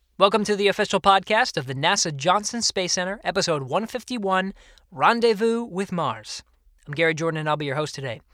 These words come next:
On this podcast, we bring in the experts, scientists, engineers, astronauts, all to let you know what's going on in the world of human spaceflight. We're continuing our Mars monthly series with Patrick Chai,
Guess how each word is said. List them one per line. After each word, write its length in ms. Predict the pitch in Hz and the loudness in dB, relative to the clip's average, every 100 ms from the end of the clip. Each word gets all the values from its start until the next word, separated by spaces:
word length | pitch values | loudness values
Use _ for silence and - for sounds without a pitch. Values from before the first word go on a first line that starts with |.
| - - - - | -20 -20 -20 -10
On 80 | 143 | -4
this 120 | 147 | 0
podcast, 520 | 185 175 151 180 - | 4 4 4 0 0
we 140 | 156 147 | -4 -4
bring 320 | 185 240 240 | 0 0 0
in 220 | 214 220 | -6 -6
the 160 | 226 208 | -8 -6
experts, 640 | 208 - 151 117 - - | -6 -4 -6 -6 -10 -12
scientists, 760 | - 185 180 175 185 180 - - | -6 -2 -2 -4 -6 -6 -6 -8
engineers, 500 | 151 143 175 185 180 | -8 -8 -4 -2 2
astronauts, 520 | 175 - 180 170 165 - | 2 0 -2 -2 -2 2
all 140 | 226 | 2
to 100 | 220 | 2
let 140 | 220 202 | -2 -2
you 80 | |
know 200 | 185 180 | 0 2
what's 220 | 233 214 - | 2 -2 -6
going 240 | 170 160 | -6 -4
on 60 | 151 | -6
in 60 | |
the 40 | 139 | -6
world 260 | 156 196 | -4 -4
of 100 | 202 | -6
human 200 | 170 175 | -10 -10
spaceflight. 460 | - 214 - 113 - _ _ _ _ _ _ _ _ _ _ | -6 -6 -8 -14 -18 _ _ _ _ _ _ _ _ _ _
We're 120 | - 151 | -10 -8
continuing 580 | 165 175 262 254 240 226 | -4 -2 0 2 0 2
our 240 | 196 202 | 4 4
Mars 520 | 165 185 233 247 240 - | 2 2 4 4 0 -6
monthly 480 | 151 180 262 - 190 | -2 -2 0 -2 -2
series 500 | - 139 131 196 - | -2 -2 -4 -6 -8
with 220 | 151 143 - | -8 -10 -4
Patrick 520 | - 277 - 277 - | 2 2 2 -8 -10
Chai, 480 | - - 233 170 120 | -8 0 4 4 0